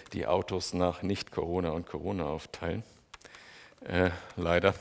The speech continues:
Ähm, war ein bisschen komplizierter, unser Heimweg. Ähm, deshalb,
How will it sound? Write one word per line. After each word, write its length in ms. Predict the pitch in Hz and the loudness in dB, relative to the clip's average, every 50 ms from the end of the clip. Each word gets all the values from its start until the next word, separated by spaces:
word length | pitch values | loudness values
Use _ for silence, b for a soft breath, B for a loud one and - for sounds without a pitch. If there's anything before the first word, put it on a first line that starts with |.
| - - B B B B B B B B B B B - | -10 -18 B B B B B B B B B B B -2
Ähm, 360 | - 92 90 92 95 92 90 90 - | 2 2 4 4 2 0 -2 -4 2
war 120 | - 95 | 2 4
ein 60 | 95 | 4
bisschen 220 | 95 95 - 104 - | 4 2 -2 -2 0
komplizierter, 640 | - 92 90 - 90 82 - - 104 104 - 80 | 0 -2 0 0 -2 -2 2 4 4 4 4 4
unser 260 | 82 85 82 - 82 78 | 2 2 0 -2 -4 -4
Heimweg. 480 | 82 85 87 85 90 98 - - - - - _ _ _ _ - - B B B B B B B B - | -2 -4 -2 0 0 -2 -2 -4 -14 -18 -20 _ _ _ _ -20 -20 B B B B B B B B 0
Ähm, 400 | 95 95 101 110 104 104 110 110 - - - _ | 2 4 4 4 2 0 -4 -6 -12 -20 -20 _
deshalb, 480 | - 101 101 87 - - 104 123 - - | -4 -2 0 2 4 4 4 4 4 -4